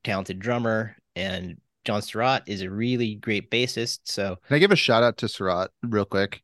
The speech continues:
Speaker 1: Yeah.
Speaker 2: He's a pick player. And
Speaker 1: Yeah.
Speaker 2: as a young bass player in high school,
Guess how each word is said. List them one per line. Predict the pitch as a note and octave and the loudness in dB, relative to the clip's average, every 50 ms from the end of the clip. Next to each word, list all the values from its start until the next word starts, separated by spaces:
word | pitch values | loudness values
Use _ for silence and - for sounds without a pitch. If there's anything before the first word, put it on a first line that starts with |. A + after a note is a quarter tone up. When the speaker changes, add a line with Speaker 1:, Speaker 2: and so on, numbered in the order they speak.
| _ _ | _ _
Speaker 1:
Yeah. | - G2+ G#2 F2 - - _ _ _ _ _ _ _ _ _ | -4 -2 -2 -2 -4 -6 _ _ _ _ _ _ _ _ _
Speaker 2:
He's | - C3 B2+ | -2 0 2
a | C#3 | 2
pick | - - - C3 B2+ - - | 0 2 0 0 0 0 0
player. | - G#2 F#2 F2 D#2+ D#2+ - - _ _ _ _ _ _ | 0 2 2 2 0 -2 -6 -10 _ _ _ _ _ _
And | - A2+ A2+ A2 G#2 G2+ F#2+ F2+ | -2 -2 0 0 0 -2 -2 -2
Speaker 1:
Yeah. | - G#2 F#2+ - - - _ _ _ _ | -2 -2 -2 -2 -6 -12 _ _ _ _
Speaker 2:
as | - G#2+ G2+ | 0 2 2
a | A2 | 4
young | A2+ A#2 A#2 A2 | 4 6 4 6
bass | F#2+ A#2+ B2+ A#2+ - - | 6 6 4 4 2 2
player | - A2 G#2+ G2+ G2 G2 F#2+ G2 | 2 4 4 4 4 2 0 -2
in | F#2+ | 0
high | G#2 B2 C3 | 0 0 0
school, | B2+ - - - G#2+ F#2+ F#2 F#2 F#2+ - | 0 -2 -2 0 0 0 0 0 -4 -6